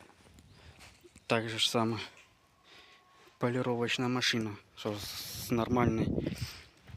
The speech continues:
поліровочною пастою, з цими всіми. Може, не надо було, надо було починати з тисячки або вообще з восьмисотки,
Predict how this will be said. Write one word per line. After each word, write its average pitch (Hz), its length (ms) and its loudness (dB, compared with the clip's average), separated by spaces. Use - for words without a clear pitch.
поліровочною 117 680 2
пастою, 135 580 4
з 110 180 -2
цими 113 300 2
всіми. 117 380 0
Може, 107 180 -2
не 113 200 4
надо 104 140 0
було, 110 280 2
надо 110 220 2
було 117 240 2
починати 120 380 2
з - 60 -8
тисячки 110 840 0
або 117 300 2
вообще 117 400 2
з - 80 -4
восьмисотки, 113 720 0